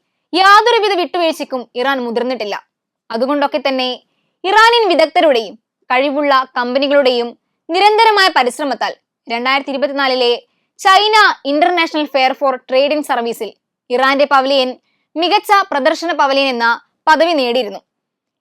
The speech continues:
ഇറാന്റെ സേവന മേഖലയുടെ കഴിവുകൾ ചൈനീസ് വിപണിയിലേക്ക് പരിചയപ്പെടുത്തുന്നതിലും ആഗോളതലത്തിൽ ദേശീയ ബ്രാൻഡിനെ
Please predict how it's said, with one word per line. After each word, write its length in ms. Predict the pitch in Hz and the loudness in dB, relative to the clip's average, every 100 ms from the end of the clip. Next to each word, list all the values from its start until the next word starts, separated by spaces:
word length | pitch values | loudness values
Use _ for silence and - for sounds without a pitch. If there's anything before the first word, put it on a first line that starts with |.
| _ | _
ഇറാന്റെ 480 | 381 440 466 453 453 | 2 6 6 4 0
സേവന 400 | - 320 311 349 | 2 4 4 2
മേഖലയുടെ 480 | 330 277 254 269 262 | 2 -2 0 0 0
കഴിവുകൾ 440 | 254 226 220 202 - _ | 0 -2 -2 -6 -6 _
ചൈനീസ് 420 | - 240 247 277 269 | -8 -6 -4 -6 -6
വിപണിയിലേക്ക് 540 | 254 277 277 262 247 247 - _ _ _ 359 | -4 0 -2 0 -2 -2 -8 _ _ _ 0
പരിചയപ്പെടുത്തുന്നതിലും 880 | 359 359 427 359 320 302 262 214 - _ _ - | 0 4 2 2 0 0 -2 -4 -8 _ _ 0
ആഗോളതലത്തിൽ 840 | 233 262 302 311 302 285 285 269 - | 2 4 2 0 0 -2 -2 -6 -8
ദേശീയ 400 | 233 262 269 330 | -4 -4 -2 0
ബ്രാൻഡിനെ 440 | 311 285 277 262 | 0 0 -2 -2